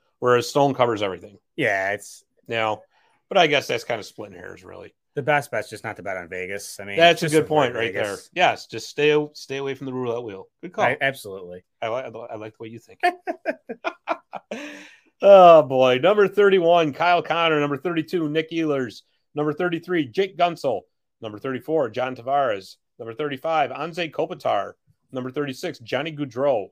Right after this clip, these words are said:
Speaker 1: Number thirty-seven, J T Miller. Number thirty-eight, Willie Nylander. Number thirty-nine, Brock Boeser. And number forty, Evgeny Kuznetsov. Yeah, I'm kinda seeing some names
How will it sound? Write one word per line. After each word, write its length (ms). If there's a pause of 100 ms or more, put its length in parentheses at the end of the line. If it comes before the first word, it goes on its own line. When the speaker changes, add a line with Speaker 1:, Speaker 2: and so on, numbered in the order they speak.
(160)
Speaker 1:
Number 240
thirty-seven, 680
J 180
T 200
Miller. 420 (440)
Number 160
thirty-eight, 480
Willie 360
Nylander. 560 (360)
Number 200
thirty-nine, 680
Brock 300
Boeser. 400 (320)
And 200
number 240
forty, 600
Evgeny 500 (160)
Kuznetsov. 840 (1900)
Yeah, 320
I'm 100
kinda 240
seeing 260
some 180
names 320